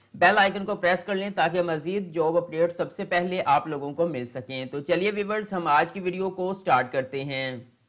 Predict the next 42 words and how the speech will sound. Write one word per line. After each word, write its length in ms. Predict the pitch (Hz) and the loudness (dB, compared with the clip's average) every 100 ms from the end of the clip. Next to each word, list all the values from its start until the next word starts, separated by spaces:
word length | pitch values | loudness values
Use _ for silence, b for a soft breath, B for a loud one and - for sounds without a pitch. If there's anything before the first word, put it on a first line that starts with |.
| _ - - _ _ _ _ _ _ _ _ | _ -20 -20 _ _ _ _ _ _ _ _
जी, 220 | 135 170 | -6 -2
तो 120 | 208 254 | 2 2
सबसे 320 | 233 226 262 | 2 2 4
पहले 320 | 254 208 220 | 6 6 4
मैं 160 | 214 - | 2 2
एडवर्टाइजमेंट 680 | 156 156 175 165 160 208 214 | 4 6 6 6 4 -2 -4
पर 120 | 214 | -2
चलता 280 | 220 190 208 | -2 -2 -2
हूं 140 | 214 | -2
और 180 | 214 202 | -2 -2
फिर 140 | 214 247 | 4 6
आप 180 | 202 | 6
लोगों 220 | 196 180 185 | 2 -2 0
को 80 | 202 | -2
अप्लाई 340 | 202 151 170 | 2 4 4
करने 280 | 170 180 180 | 2 2 2
का 120 | 185 | 2
तरीका 380 | 175 156 139 170 | 0 -2 2 2
जो 120 | 160 | 2
है 120 | 156 151 | 0 0
वो 140 | 170 | 2
बताऊंगा। 640 | 151 139 131 123 120 117 B B - | 0 0 0 2 0 0 B B -4
जी, 140 | 160 | 0
तो 140 | 202 233 | 4 6
यहां 260 | 220 208 | 6 4
पर 160 | 208 226 | 4 4
एडवर्टाइजमेंट 640 | 170 165 190 175 170 214 208 | 4 2 4 4 4 0 -4
पर 100 | 214 | -4
पहुंच 280 | 170 175 202 | -2 -2 -4
चुका 240 | 208 202 | -2 2
हूं। 200 | 196 208 | 2 0
तो 120 | 208 | -2
यहां 380 | 190 160 147 190 | -2 0 0 0
पर 180 | 196 202 | 2 2
अगर 180 | 175 180 | 2 2
मैं 120 | 185 | 2
आप 200 | 170 160 | 2 2
लोगों 300 | 160 151 180 | 0 0 -2
के 140 | 185 180 | -2 -4
साथ 260 | 165 160 165 | 2 2 2
शेयर 300 | - 196 220 | -2 -2 0
करूं 280 | 165 160 | 0 0